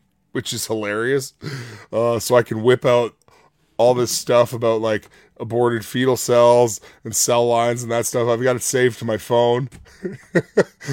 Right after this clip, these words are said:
Uh, but, but, um,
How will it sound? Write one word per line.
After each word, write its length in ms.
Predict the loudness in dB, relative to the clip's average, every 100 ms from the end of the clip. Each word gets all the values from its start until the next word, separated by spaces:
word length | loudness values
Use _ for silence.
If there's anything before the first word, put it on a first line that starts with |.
| -10 -12 _ -10
Uh, 340 | -2 0 0 -2 -16 -20 -20 -18
but, 300 | -4 0 0 -2 _ _ _ _ _ _ _ _ _ -14
but, 340 | -4 -4 -2 -2
um, 340 | -2 -4 -6